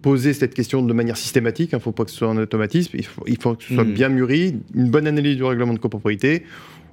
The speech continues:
Speaker 1: On regarde avec le conseil syndical s'il est opportun ou pas de porter la question à l'ordre du jour. Alors la question se porte moins si effectivement, préalablement, il y a déjà cette, cette problématique de nuisance. Je pense que là, effectivement, il y aura, euh, le,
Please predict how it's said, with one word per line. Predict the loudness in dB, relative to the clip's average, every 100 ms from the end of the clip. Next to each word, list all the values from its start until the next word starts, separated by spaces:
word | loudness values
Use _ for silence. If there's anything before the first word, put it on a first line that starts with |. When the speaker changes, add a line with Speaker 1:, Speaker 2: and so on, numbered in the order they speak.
| -4
Speaker 1:
On | 0
regarde | 2 2 2
avec | 2 0
le | 0
conseil | -2 -2 0
syndical | 0 0 0 0
s'il | -4 -2 0
est | 0
opportun | -2 -2 -4 -4 -4
ou | -2
pas | -2 -2
de |
porter | -4 -4 -2
la | -2
question | -2 -2
à |
l'ordre | -2 0
du | 2
jour. | 2 0
Alors | -2
la | -2
question | -2 -2
se | -2
porte | -2 0
moins | 0 2 0
si | 0
effectivement, | 0 0 2 2 0 -8 -20 -20 -20 _ _ _
préalablement, | 0 2 2 2 2
il | 2
y | 2
a |
déjà | 2 4 2
cette, | 0 -4
cette | -4 -4
problématique | -2 0 0 -2
de | 0
nuisance. | 2 2 0 -4
Je | -12
pense | -6 -4
que | -2
là, | 0 0
effectivement, | -2 -2 0 2
il |
y | 0
aura, | 0 -4 -6 -20 -20 -8 -2
euh, | 0 0 0 0
le, | 0